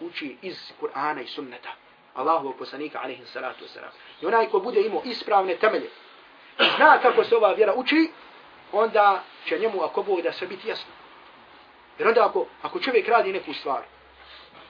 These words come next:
radi neku stvar. Ja prije nekoliko dana, jedan brat, još mašala brat,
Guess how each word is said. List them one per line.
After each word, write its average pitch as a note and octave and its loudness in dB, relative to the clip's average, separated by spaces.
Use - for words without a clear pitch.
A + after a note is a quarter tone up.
radi F3+ -2
neku D3 -6
stvar. A2 -10
Ja F#3+ 4
prije G3 -2
nekoliko F#3 -4
dana, F#3 -2
jedan F#3 2
brat, G3+ 0
još D3 -12
mašala F#3 -4
brat, G#3+ -6